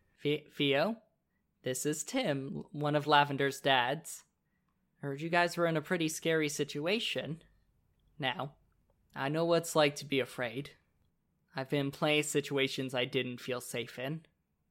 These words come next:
for any number of reasons. I just want you to know that if you want to come by Belmont with Lavender, it will be a safe place here. You can say whatever you want,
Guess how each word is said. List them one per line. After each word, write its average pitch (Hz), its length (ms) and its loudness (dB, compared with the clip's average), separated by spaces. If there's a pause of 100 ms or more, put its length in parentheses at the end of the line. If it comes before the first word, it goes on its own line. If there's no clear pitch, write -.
(140)
for 135 340 -8 (100)
any 139 280 0
number 131 400 -2
of 127 120 -6
reasons. 147 600 -4 (500)
I 143 120 0
just 147 200 -2
want 156 200 0
you 156 100 2
to 160 160 -2
know 151 460 4 (840)
that 127 460 0 (680)
if - 60 -14
you 135 100 -2
want 143 240 2
to - 40 -18
come 185 120 -2
by 170 200 4
Belmont 165 640 2 (240)
with 139 180 -8
Lavender, 143 560 0 (800)
it 139 80 -2
will 135 160 0
be 135 120 2
a 131 60 2
safe 139 320 0
place 151 300 0
here. - 260 -8 (920)
You 135 100 -4
can 139 180 -2
say 139 160 2
whatever 135 420 4
you 175 140 4
want, 165 640 0